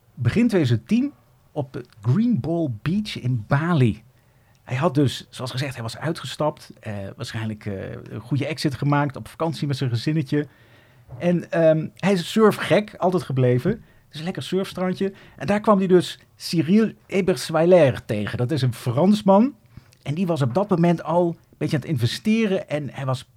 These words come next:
die Fransman was bij Techstars geweest, ook bij vijfhonderd Startups. Die was bezig een vestiging in China op te richten, een accelerator op te richten. Nou, die, ben, die mannen raakten bevriend natuurlijk via het surfboard en, eh, lekker op vakanties. We kwamen elkaar op verschillende plekken Bali tegen.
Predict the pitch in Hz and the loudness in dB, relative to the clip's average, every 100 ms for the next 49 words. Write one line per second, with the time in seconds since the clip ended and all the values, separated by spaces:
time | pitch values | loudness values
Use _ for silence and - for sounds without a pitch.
0 | _ 127 120 190 202 147 120 117 110 - | _ -6 -4 -2 0 0 0 -2 -6 -6
1 | 180 - - 160 147 143 135 143 131 - | -8 -4 -2 -2 -2 -2 0 0 -4 -10
2 | 143 131 117 110 - 143 143 127 110 - | -8 -2 0 0 -4 -8 -4 -4 -4 -2
3 | 160 165 165 - - - - _ - 147 | 0 0 -2 -6 -18 -20 -20 _ 0 0
4 | 139 170 156 127 127 131 107 170 165 143 | 4 4 4 4 2 -2 0 0 0 -2
5 | 123 107 - - 185 165 110 - 151 143 | -2 -2 -2 0 2 2 -2 -2 -2 -4
6 | - 107 101 - 160 143 147 131 151 135 | -4 -4 -6 -8 -8 -6 -6 -6 -6 -4
7 | 131 131 127 135 131 - - - _ 123 | -2 -2 -2 -6 -6 -14 -20 -20 _ -10
8 | - - 147 127 117 - 120 117 113 117 | -10 -10 -4 -4 -6 -6 -2 0 0 -2
9 | 107 123 120 113 123 175 170 165 165 160 | 0 0 0 -2 0 0 -2 0 0 0
10 | - 123 - 160 160 135 143 151 147 139 | -2 -4 -2 -2 -2 0 0 0 0 -2
11 | 107 113 113 113 113 104 - 131 156 139 | -6 -4 -4 -4 -4 -6 -10 -4 -4 -4
12 | 120 117 117 120 120 - - 127 - 165 | -6 -8 -6 -8 -8 -14 -12 -8 -2 -2
13 | 143 135 120 135 160 185 170 156 139 160 | 0 -2 0 0 0 0 2 0 2 -2